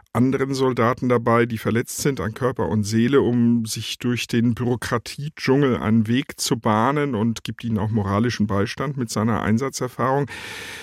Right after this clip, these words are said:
Er war bis vor wenigen Monaten in Seedorf Spieß, also Kompaniefeldwebel. Der ist offiziell zuständig für Organisation, Personalfragen, Unterkunft,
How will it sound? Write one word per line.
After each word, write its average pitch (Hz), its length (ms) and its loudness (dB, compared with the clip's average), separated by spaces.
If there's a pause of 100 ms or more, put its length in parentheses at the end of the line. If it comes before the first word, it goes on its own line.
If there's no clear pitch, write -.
(160)
Er 120 100 4
war 120 120 6
bis 131 120 -2
vor 127 200 2
wenigen 127 340 4
Monaten 135 560 2
in 131 240 -2
Seedorf 123 540 2
Spieß, 143 640 -4
also 117 240 0
Kompaniefeldwebel. 143 1400 0
Der 104 200 4
ist - 240 -4
offiziell 117 500 2
zuständig 127 560 -2
für - 120 -8
Organisation, 101 840 0
Personalfragen, 110 880 0
Unterkunft, 123 640 -4